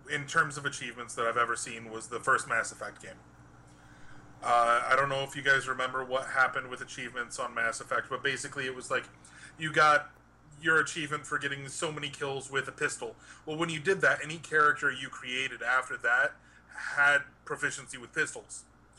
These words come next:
Uh, there was the one for shotguns, and anybody you made after that had proficiency in shotguns. They weren't just, you know, meaningless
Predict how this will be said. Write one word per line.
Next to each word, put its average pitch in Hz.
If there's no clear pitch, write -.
Uh, 127
there 139
was 139
the 147
one 143
for 156
shotguns, 127
and 123
anybody 147
you 147
made 151
after 160
that 160
had 123
proficiency 156
in 131
shotguns. 151
They 147
weren't 180
just, -
you 135
know, 127
meaningless 147